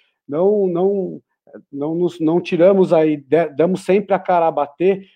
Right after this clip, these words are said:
diante, nos momentos mais difíceis, como tem sido essa, essa nossa greve, acho que é algo a gente, é, da gente ampliar essa discussão, né? Porque toda greve a gente fala em vamos dialogar com a comunidade, não, a gente tem que dialogar o tempo todo quando a gente sai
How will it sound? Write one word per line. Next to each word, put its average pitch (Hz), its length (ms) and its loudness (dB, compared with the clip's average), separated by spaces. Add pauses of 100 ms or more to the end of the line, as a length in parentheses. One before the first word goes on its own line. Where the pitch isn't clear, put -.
(120)
diante, 151 220 -4
nos 165 160 -2
momentos 160 420 -4
mais 156 220 0
difíceis, 170 480 -8
como 160 260 -4
tem 147 220 -2
sido 151 280 -8
essa, 143 320 -2 (380)
essa 143 300 -2
nossa 147 300 0
greve, 151 380 2
acho 165 260 -2
que 175 100 -2
é 165 40 2
algo 160 300 0
a 170 60 2
gente, 165 420 -6 (320)
é, 127 200 -10
da 135 120 -2
gente 151 260 -2
ampliar 180 600 2
essa - 180 -2
discussão, 156 640 -6
né? 165 80 -2
Porque - 160 -14
toda 165 240 -4
greve 156 280 0
a 151 40 0
gente 165 220 -10
fala 160 260 0
em 151 140 0 (340)
vamos 165 240 -4
dialogar 175 460 2
com 185 160 -2
a 185 60 2
comunidade, 175 640 -2
não, 156 140 -4
a 147 80 -4
gente - 200 -14
tem 156 140 -8
que 160 140 -16
dialogar 160 420 0
o 175 80 4
tempo 185 380 -2
todo 175 260 -2
quando 175 220 -2
a 160 40 0
gente 175 280 -8 (120)
sai 190 300 2